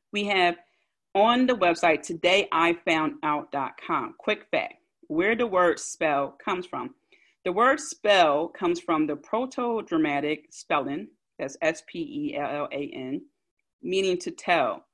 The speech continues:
which in turn gave rise to the Old English spelling, S P E L L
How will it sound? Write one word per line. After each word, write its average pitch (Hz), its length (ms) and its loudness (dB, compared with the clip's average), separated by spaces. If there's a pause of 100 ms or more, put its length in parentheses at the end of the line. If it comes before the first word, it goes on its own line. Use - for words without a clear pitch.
(380)
which 180 200 -2
in 170 180 4
turn 233 500 -2 (100)
gave 165 300 2
rise 170 260 4
to 170 100 -4
the 165 220 -2
Old 214 300 2
English 156 380 0
spelling, 143 600 -4 (180)
S 175 300 -2
P 185 280 -12
E 165 380 -8 (100)
L 151 200 -2
L 143 320 -6